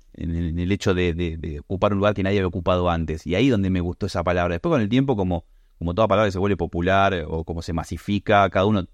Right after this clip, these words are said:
la interpreta como quiere. Y no quiero agarrármela con el, no sé, con el que abre un café, ¿no? Que es un,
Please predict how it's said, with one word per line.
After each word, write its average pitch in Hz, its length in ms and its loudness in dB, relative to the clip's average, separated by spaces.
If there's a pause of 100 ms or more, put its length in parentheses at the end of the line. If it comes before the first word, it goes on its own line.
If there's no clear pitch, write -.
(140)
la 90 100 -4
interpreta 87 360 0
como 87 220 0
quiere. 95 460 0 (460)
Y 107 60 -4
no 123 80 2
quiero 151 180 4
agarrármela 113 500 4
con 107 140 0
el, 95 140 0
no 95 80 0
sé, 78 280 -10 (260)
con - 180 -14
el 90 140 -4
que 101 80 2
abre 113 140 6
un 113 80 2
café, 92 420 2
¿no? 98 300 -2
Que 87 100 -8
es - 200 -10
un, 87 200 -4